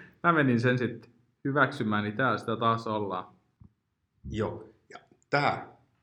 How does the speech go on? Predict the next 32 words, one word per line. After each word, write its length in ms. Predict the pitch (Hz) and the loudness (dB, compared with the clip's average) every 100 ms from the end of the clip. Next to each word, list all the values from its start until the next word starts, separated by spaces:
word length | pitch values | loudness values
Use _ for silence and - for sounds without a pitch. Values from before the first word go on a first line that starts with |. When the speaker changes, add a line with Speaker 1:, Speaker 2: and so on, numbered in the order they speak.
| - | -8
Speaker 2:
tää 120 | 175 | 0
on 100 | 147 | 0
ehkä 200 | 104 98 | 0 -2
se 80 | 101 | -2
pahin, 480 | 107 110 95 - - | -2 0 -2 -4 -8
mikä 220 | 90 90 85 | -10 -6 -4
saa 180 | 92 | -2
niinku 460 | 87 85 85 87 - | -2 -4 -6 -8 -6
mun 200 | 113 117 | 0 2
kaikki 220 | 104 95 - | 4 0 -2
karvat 380 | 90 87 85 | -4 -4 -6
pystyyn 300 | 87 90 - | -8 -8 -10
ja 60 | 85 | -8
mä 200 | 85 76 - _ | -8 -10 -18 _
murisen 440 | 95 95 90 87 | -8 -4 -4 -4
ja 80 | 85 | -6
suhisen. 420 | 87 87 85 82 - _ _ _ _ _ _ _ _ _ - | -6 -8 -10 -12 -18 _ _ _ _ _ _ _ _ _ -4
Sä 120 | 139 | -2
avaat 260 | 104 87 87 | -2 -4 -4
somen. 420 | 92 87 80 - _ _ _ _ _ _ _ _ | -4 -4 -8 -14 _ _ _ _ _ _ _ _
Ja 140 | - 82 - _ _ _ - - | -12 -12 -16 _ _ _ -10 -6
on, 340 | - 135 135 - | -2 0 0 0
nykyään 540 | 131 131 135 95 95 | 0 2 0 0 -4
sehän 280 | - 127 131 | -4 -2 0
on 120 | 98 | 0
vaan 140 | 92 92 | 0 2
mullakin 400 | 107 104 98 80 | 4 4 2 -4
semmonen, 240 | 85 85 | -8 -6
että 100 | 98 | -4
mä 160 | 90 - - _ | -4 -6 -18 _
kulutan 340 | - 139 147 135 | -6 -4 -2 -2
aikani. 500 | 98 85 - - | -2 -2 -8 -14